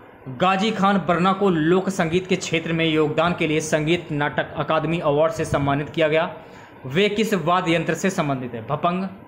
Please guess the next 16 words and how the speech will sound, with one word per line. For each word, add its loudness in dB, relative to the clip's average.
खड़ताल, 0
डेरू, 0
सारंगी। 0
सही 2
answer 2
हो 2
जाएगा 2
option -2
B, -2
खड़ताल। -4
ओके, -6
चौवालीसवाँ 2
question -4
आपकी 0
screen 0
पर, 0